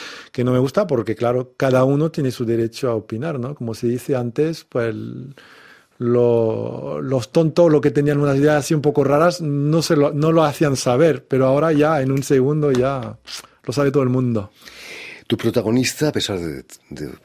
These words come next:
Speaker 2: padecer el síndrome de Down, consigue resolver el famoso enigma de Einstein en una hora.
Speaker 1: Aquí tenemos.
Speaker 2: Eh,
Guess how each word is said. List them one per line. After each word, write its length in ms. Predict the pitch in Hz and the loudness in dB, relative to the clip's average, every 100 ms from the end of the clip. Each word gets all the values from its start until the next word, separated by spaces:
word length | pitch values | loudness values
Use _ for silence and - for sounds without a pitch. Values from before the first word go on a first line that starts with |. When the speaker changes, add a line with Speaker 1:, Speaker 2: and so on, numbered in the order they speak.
| _ | _
Speaker 2:
padecer 420 | 90 80 - 127 | -8 -6 -2 -2
el 100 | 82 | -2
síndrome 380 | - 98 82 76 | -6 -8 -8 -12
de 140 | 76 82 | -12 -8
Down, 280 | 90 113 127 | -2 -2 0
consigue 420 | 98 - 123 131 | 0 0 -2 -2
resolver 440 | 113 110 95 113 - - - | -2 -2 0 0 -4 -18 -8
el 120 | 104 | -8
famoso 380 | 104 104 127 123 - | -4 -4 -2 -4 -4
enigma 500 | 98 113 117 117 104 | -2 -2 -2 -2 0
de 160 | 98 | 0
Einstein 720 | 92 98 90 - 110 110 160 - - _ | 0 -2 -2 -2 0 2 2 0 -10 _
en 120 | 82 123 | -2 2
una 200 | 131 95 | 2 2
hora. 320 | 98 120 143 - - | 0 0 -4 -10 -14
Speaker 1:
Aquí 180 | 107 123 | -10 -6
tenemos. 320 | 120 113 127 | -4 -4 -2
Speaker 2:
Eh, 300 | 113 110 98 | 2 2 0